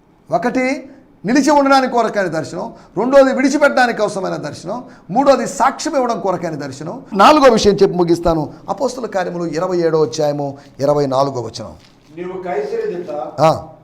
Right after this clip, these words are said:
Speaker 2: నిలవవలసి ఉన్నది."
Speaker 1: "నీవు కైసరు ఎదుట," కైసరు చక్రవర్తి ఎదుట, అనగా సీజర్ అనేటువంటి చక్రవర్తి, రోమా చక్రవర్తి ఎదుట నిలబడవలసి ఉన్నది, అనగా రోమ్లో నిలబడవలసి ఉన్నది.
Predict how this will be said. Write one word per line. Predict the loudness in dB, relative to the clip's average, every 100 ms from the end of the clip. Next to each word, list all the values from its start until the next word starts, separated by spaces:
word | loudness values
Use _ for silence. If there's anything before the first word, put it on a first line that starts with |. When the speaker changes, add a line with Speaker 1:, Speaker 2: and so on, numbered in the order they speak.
| -16
Speaker 2:
నిలవవలసి | -12 -8 -6 -4 -6 -10
ఉన్నది." | -12 -12 -14 -18 -20 -12 -4
Speaker 1:
"నీవు | 0 4 4 4
కైసరు | 2 0 0 0 2 2 2
ఎదుట," | 2 2 2
కైసరు | 0 2 0 0 0 -2
చక్రవర్తి | -2 -6 -4 0 2 2 0 -2
ఎదుట, | 0 0
అనగా | 0 2 4 4 4 -6 -2
సీజర్ | 4 6 8 8 6 4
అనేటువంటి | 4 6 4 2 0
చక్రవర్తి, | 0 2 2 2 2 4
రోమా | 4 6 4 4
చక్రవర్తి | 2 2 2 2 2
ఎదుట | 2 4 2 2 -4 -2
నిలబడవలసి | 4 6 8 6 4 -2
ఉన్నది, | -4 -4
అనగా | 0 2 0 -2 -14 -20 -12
రోమ్లో | -2 2 2 2 0
నిలబడవలసి | 2 4 6 6 6 2
ఉన్నది. | -6 -8 -12